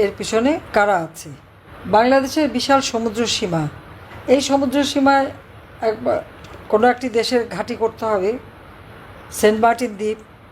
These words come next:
আমাদের বর্ডার, বিশেষ করে পার্বত্য চট্টগ্রাম এবং মিয়ানমার বর্ডার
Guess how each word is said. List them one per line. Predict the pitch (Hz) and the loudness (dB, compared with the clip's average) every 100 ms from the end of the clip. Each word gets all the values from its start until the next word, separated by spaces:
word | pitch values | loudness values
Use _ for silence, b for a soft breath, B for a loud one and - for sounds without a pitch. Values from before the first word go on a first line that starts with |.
| - - - | -20 -20 -10
আমাদের | 190 208 214 190 | -2 4 4 6
বর্ডার, | 190 208 214 220 - - - 202 | 4 4 0 -2 -12 -20 -14 -4
বিশেষ | 190 196 | 0 2
করে | 226 | 2
পার্বত্য | 196 214 196 170 202 | 4 2 0 -4 -2
চট্টগ্রাম | 214 202 208 196 202 | -2 0 2 2 2
এবং | 202 185 190 180 180 - 175 | 0 0 -2 -4 -12 -14 -10
মিয়ানমার | 185 180 190 202 220 | -2 4 4 4 2
বর্ডার | 202 185 185 214 | 4 4 4 0